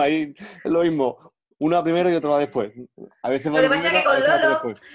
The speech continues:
Speaker 2: con Lolo tengo como, no sé, como Lolo me ha pedido a mí siempre, toda su vida, los apuntes de la carrera, cuando me dice algo, le digo,
Speaker 1: Claro.
Speaker 2: "Mira, tío, cállate, cállate, que" <laughs>
Speaker 1: Bueno, yo le he mandado, eh, a Lo-, a Lolo y Raúl, eh, diez, doce, mm, mm,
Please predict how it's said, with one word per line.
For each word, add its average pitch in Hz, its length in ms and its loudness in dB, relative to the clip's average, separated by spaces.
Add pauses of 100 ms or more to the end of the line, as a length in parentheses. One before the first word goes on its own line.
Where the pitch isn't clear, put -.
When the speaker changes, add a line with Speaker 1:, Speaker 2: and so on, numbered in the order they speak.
(460)
Speaker 2:
con 262 140 2
Lolo 277 200 -2
tengo 285 520 0
como, 254 220 -2
no 254 100 -8
sé, 214 360 -10
como 208 240 -12
Lolo 269 220 -4
me 302 80 -6
ha 277 40 -4
pedido 285 220 0
a - 20 -2
mí 277 100 -4
siempre, 233 460 -6
toda 214 260 -6
su 247 280 -10
vida, 240 280 -4
los - 100 -4
apuntes 254 460 -4
de 254 80 0
la 240 40 -6
carrera, 262 420 -2
cuando 220 180 -8
me 208 60 -10
dice 226 220 -8
algo, 247 140 -2
le 226 80 -4
digo, 196 120 -4
Speaker 1:
Claro. 220 140 0
Speaker 2:
"Mira, - 120 -14
tío, 190 180 -6
cállate, - 540 -6
cállate, 254 460 0
que" 226 640 -2
<laughs> - 1300 -20
Speaker 1:
Bueno, 110 200 -8 (720)
yo 123 140 -2
le 131 60 2
he - 20 2
mandado, 139 720 -2
eh, 123 220 -6
a 117 140 -4
Lo-, 117 160 -6
a 120 80 -4
Lolo 120 180 -4
y 123 60 -4
Raúl, 123 460 -6
eh, 90 580 -14
diez, 107 320 -10
doce, 113 640 -8
mm, 110 300 -16 (400)
mm, 107 240 -16